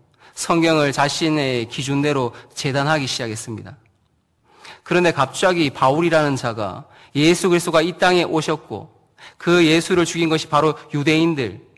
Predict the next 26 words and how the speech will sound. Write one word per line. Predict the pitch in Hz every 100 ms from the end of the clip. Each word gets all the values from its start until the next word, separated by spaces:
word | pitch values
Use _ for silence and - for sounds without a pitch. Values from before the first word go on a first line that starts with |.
| _ _ _ _
그리고 | 185 180 170
그가 | 175 175
우리의 | 160 160 175
죄를 | 170 160 180
위해서 | 170 170
십자가를 | 165 233 - 220 180
지셨다는데 | - 190 180 143 110 92 - _ _ _ _ _ _
어떻게 | 185 180 190 170
복음을 | 143 135 147 127 107 -
받아들일 | - 143 147 135 135
수 | 131 113
있겠습니까? | 107 104 113 110 110 - _ _ _ _ _ _ -
자신들의, | 139 143 160 147 131 120 107 127 _ _ _
자신들이 | - 139 175 156 135
신의 | - - 180
아들을 | 147 151 127 104 - -
못 | 127 131
박았다는 | 156 123 120 110
것을 | 101 - 95 - _ _
어떻게 | - 175 196 -
인정할 | 117 113 123 147
수 | -
있겠습니까? | - 98 107 104 - _ _ _ _ _ - - - _
유대인들이 | 139 156 175 190 165 131 113 -
받아들이지 | 160 175 147 156 147
않자 | 147 - 110 82